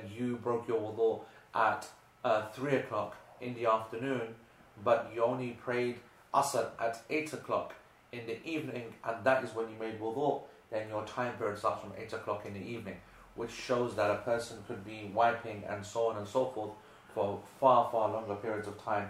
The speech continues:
than just twenty-four hours. Um, um, uh, the, uh, the time periods are seventy-two hours and twenty-four. If one is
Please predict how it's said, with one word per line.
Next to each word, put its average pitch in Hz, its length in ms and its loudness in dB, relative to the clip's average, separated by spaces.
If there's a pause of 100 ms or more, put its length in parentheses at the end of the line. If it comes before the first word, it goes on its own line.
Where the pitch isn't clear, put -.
(260)
than 104 140 -4
just 101 200 -6
twenty-four 98 460 -4
hours. 90 360 0 (440)
Um, 107 600 2 (480)
um, 107 540 4 (160)
uh, - 240 2 (100)
the, 113 500 -8
uh, 101 600 4
the 107 80 -6
time 110 300 0
periods 101 260 2
are 98 140 -2 (180)
seventy-two 101 540 -6
hours 101 220 2
and 98 100 -6
twenty-four. 139 720 6 (240)
If 110 180 -6
one 117 120 6
is 113 100 0